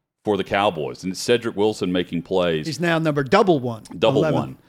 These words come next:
Speaker 1: Uh, Mike Gesicki is coming off a career best year in receptions where he had around seventy catches for eight hundred yards.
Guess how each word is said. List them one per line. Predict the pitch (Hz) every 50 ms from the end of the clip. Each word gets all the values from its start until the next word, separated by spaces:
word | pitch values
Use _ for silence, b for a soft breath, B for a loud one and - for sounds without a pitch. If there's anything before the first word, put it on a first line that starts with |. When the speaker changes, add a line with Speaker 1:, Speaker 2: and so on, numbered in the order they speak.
| b b b
Speaker 1:
Uh, | - 110 113 110 104 101 98 95 95 95 -
Mike | - 113 120 135 135 131
Gesicki | 127 117 - - 156 135 - - 135 135 131 -
is | 107 104 -
coming | - 143 123 117 113
off | 110 -
a | 104
career | 87 - 101 107 113 117
best | 113 - 120 113 107 - -
year | 110 113
in | 113 101
receptions | 98 90 - - 117 117 117 - - 120 117 104 -
where | 92 92 87
he | 92 110 110 101
had | 113 113 101
around | 98 98 98 92 87 -
seventy | - - - 127 113 113 123 123 110 110
catches | - - 120 110 104 - 113 101
for | - - 92
eight | 85 98 107 95
hundred | 107 110 98 98 95 90
yards. | 98 98 101 107 107 110 107 104 -